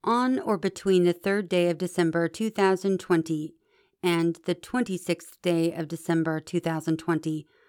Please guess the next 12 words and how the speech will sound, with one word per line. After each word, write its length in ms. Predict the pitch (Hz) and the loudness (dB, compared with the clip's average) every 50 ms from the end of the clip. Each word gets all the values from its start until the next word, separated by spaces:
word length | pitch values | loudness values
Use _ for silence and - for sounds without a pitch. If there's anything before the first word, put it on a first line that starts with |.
| _ _ _ _ _ | _ _ _ _ _
Rudolph 500 | 214 226 233 220 220 208 208 208 - - - | 0 0 2 2 2 2 0 -2 -4 -2 0
William 440 | 185 180 175 175 175 175 175 175 | 2 4 6 6 6 6 6 4
Louis 320 | 170 180 196 208 202 - - | 4 4 2 2 -2 -4 -6
Giuliani 680 | - 185 180 175 180 175 175 170 160 160 160 160 160 160 - - _ _ _ | -4 -2 0 4 4 4 4 4 4 2 2 2 0 -2 -6 -14 _ _ _
placed 380 | - - 190 180 180 - - - | -2 2 2 2 2 -2 -4 0
a 160 | 185 180 170 165 | 2 2 2 2
telephone 580 | - - 233 262 247 240 - - 165 160 160 | -2 -2 0 0 0 0 0 0 0 0 0
call 340 | 160 - 165 160 156 156 156 | -2 -2 -2 -2 -2 -2 -6
to 160 | - - 180 | -8 -8 -8
President 640 | 175 - _ - 208 208 175 - 196 180 220 202 - | -8 -8 _ -4 -4 -2 -2 -2 -2 -2 -2 -2 -4
pro 240 | - - 175 170 165 | -4 -2 -2 -2 -2
tempore 760 | - - 190 180 170 - 170 165 160 160 160 160 160 160 | 0 -2 -2 -2 -2 -2 -2 0 0 0 0 -2 -2 -4